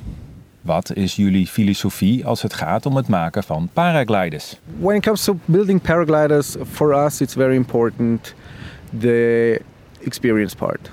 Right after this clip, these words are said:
Speaker 2: So when you fly the U P wing, wing, you will, uh,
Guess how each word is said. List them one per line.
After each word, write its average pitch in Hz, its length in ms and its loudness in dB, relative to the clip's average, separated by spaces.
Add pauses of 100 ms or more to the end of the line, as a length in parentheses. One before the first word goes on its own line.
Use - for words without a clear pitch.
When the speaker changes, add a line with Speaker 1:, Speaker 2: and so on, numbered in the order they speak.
Speaker 2:
So 151 360 2 (100)
when 156 160 2
you 165 100 4
fly 147 320 2
the 139 140 2
U 135 80 2
P 135 240 0
wing, 131 460 2
wing, 143 440 2
you 127 160 2
will, 131 260 4
uh, 104 80 0